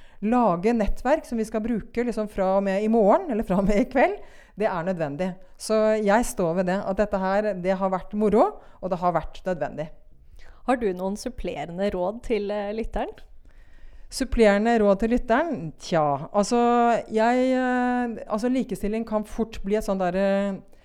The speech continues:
Speaker 1: litt negativt ladet ord. Men, eh, jeg står ved det, altså, at likestilling gjelder både for kvinner og for menn, og er fortsatt et positivt tiltak som vi egentlig bare må omfavne.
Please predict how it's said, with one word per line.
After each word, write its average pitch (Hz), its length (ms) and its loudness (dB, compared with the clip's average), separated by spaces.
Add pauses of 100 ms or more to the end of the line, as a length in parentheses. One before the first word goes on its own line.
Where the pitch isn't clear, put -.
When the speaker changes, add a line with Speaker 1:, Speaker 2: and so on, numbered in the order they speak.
(400)
Speaker 1:
litt 233 720 2
negativt 202 840 0
ladet 202 800 0
ord. 302 260 2 (680)
Men, 226 300 2
eh, 220 280 4
jeg 214 220 2
står 165 460 0
ved 214 120 0
det, 202 120 4
altså, 170 360 0
at 180 100 -4
likestilling 208 720 -4
gjelder 180 360 -2
både 185 540 0
for 185 200 0
kvinner 175 380 -4
og 165 60 -4
for 202 80 -2
menn, 285 260 -2 (240)
og 190 100 0
er 190 160 -2
fortsatt 196 500 -6
et - 220 -10
positivt - 1000 -4
tiltak 226 580 -4 (340)
som 190 160 -2
vi 190 80 0
egentlig 170 400 -2
bare 160 260 0
må 151 180 -2
omfavne. 139 460 -8